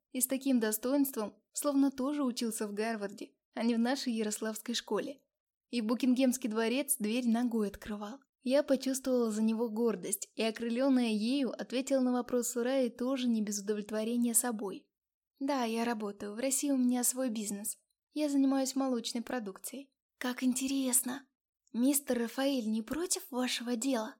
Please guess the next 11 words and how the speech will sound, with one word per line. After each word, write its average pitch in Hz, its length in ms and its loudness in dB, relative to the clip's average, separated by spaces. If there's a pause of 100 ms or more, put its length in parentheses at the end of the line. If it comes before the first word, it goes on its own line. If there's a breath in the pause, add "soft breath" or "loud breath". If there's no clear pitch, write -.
(540)
Глаза 226 360 -2
девушки 233 360 -2
загорелись, 240 560 -2
словно 233 300 -2
я 220 60 -2
говорила 233 360 -2
о 226 80 -6
чём-то 233 320 -4
необычном. 247 520 -2 (360)
«Нет, 262 440 -2
он 254 260 0